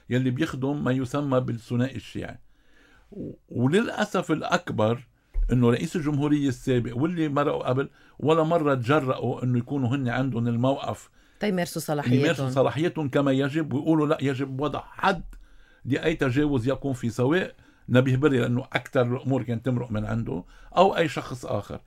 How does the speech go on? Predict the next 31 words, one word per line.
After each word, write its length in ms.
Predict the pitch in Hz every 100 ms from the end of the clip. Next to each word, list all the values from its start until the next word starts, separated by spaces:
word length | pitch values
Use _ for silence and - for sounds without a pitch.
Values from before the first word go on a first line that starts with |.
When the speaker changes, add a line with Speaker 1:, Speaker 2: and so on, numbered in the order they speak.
| - -
Speaker 1:
وبالتالي 720 | - 123 123 175 185 180 180 - _ _ - - -
الخطأ 480 | 117 - 180 - -
متراكم 680 | 131 131 131 143 - - 110
من 560 | 113 160 214 185 151 -
تراخي 640 | 135 151 165 - 117 - - - - _ _ _ _ _ 202
كل 240 | 233 226
مؤسسات 640 | 185 180 139 147 151 135
الدولة، 460 | 120 104 123 104 - - _ _ _ _ _
لأنه 240 | 123 135 131
كلهم 300 | 180 170 139
كانوا 260 | 151 143
ماشيين 420 | 139 131 - 147 139
على 160 | 123
قاعدة: 520 | 123 135 123 120 123
"أنا 100 | 127
وين 240 | 127 147 127
بنتفع 560 | 131 123 147 - 139 - _
بقعد، 400 | - 127 - 101 - - _ 107
إذا 140 | 120
ما 100 | 139
بنتفع 360 | 135 135 139 127
لشو 200 | 123 131
بدي 160 | 123
أعمل 240 | 127 123 120
معركة؟" 420 | 127 127 123 139
Speaker 2:
مم. 140 | 196 170 _ _
Speaker 1:
وما 200 | 117 139
حدا 200 | 156 147
منهم 460 | 147 143 135 135 - -
كان 240 | 127 127
يملك 400 | 139 147 131 123